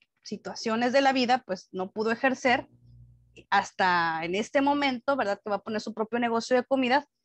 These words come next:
y, y la pregunta es, si no las has puesto en práctica, si es algo que viste hace años, ¿las vas a poner en práctica?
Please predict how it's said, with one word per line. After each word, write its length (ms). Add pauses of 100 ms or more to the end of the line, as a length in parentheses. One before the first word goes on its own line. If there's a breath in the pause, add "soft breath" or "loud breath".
(400 soft breath)
y, 720 (800)
y 80
la 160
pregunta 460
es, 320 (380)
si 320
no 100
las 140
has 140
puesto 280
en 80
práctica, 440
si 160
es 180
algo 360
que 200
viste 340
hace 200
años, 440 (500)
¿las 280
vas 180
a 60
poner 240
en 100
práctica? 580